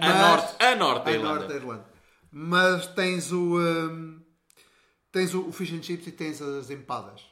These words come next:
Speaker 1: As empadas de, de, de, do que for são incríveis. Há uma, há um restaurante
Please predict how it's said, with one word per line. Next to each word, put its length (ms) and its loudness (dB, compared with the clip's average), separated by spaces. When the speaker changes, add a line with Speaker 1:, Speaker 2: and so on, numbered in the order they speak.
Speaker 1:
As 180 -6
empadas 840 0
de, 180 -12
de, 640 -14
de, 100 -20
do 340 -8
que 140 -16
for 420 -2
são 160 -8
incríveis. 320 -8
Há 100 0
uma, 200 0
há 120 -4
um 80 -2
restaurante 500 -4